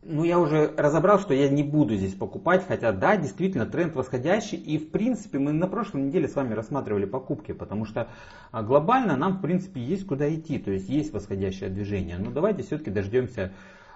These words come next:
а, движения вниз в диапазон скользящих средних. Очень надеюсь, что оно будет, потому что если оно будет, то это будет хорошая возможность войти в рынок. Ну, соответственно, спускаемся вниз. Строим наклонный канал по нисходящей конструкции, которая будет.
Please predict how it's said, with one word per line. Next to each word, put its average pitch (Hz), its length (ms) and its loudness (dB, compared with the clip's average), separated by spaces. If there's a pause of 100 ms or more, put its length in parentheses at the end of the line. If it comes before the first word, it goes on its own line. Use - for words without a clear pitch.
а, 98 220 -2
движения 107 520 0
вниз 120 420 -2
в - 40 -8
диапазон 104 480 0
скользящих 95 480 -6
средних. 95 320 -6 (140)
Очень 135 320 0
надеюсь, 107 360 -2
что 104 200 -6
оно 98 160 -2
будет, 143 440 0
потому 98 220 -6
что 95 140 -8
если 104 260 -4
оно 92 220 -2
будет, 208 340 -4
то 135 180 2
это 110 200 -2
будет 107 240 -4
хорошая 101 360 -2
возможность 98 680 -4 (340)
войти 101 640 -4 (220)
в 98 160 -4
рынок. 95 380 -2
Ну, 120 100 -8
соответственно, 98 440 -6
спускаемся 95 500 -8
вниз. 180 280 -2 (680)
Строим 143 240 -2
наклонный 117 400 0
канал 107 380 0
по 123 120 4
нисходящей 98 580 -2
конструкции, 110 500 -6
которая 92 360 -4
будет. 190 520 4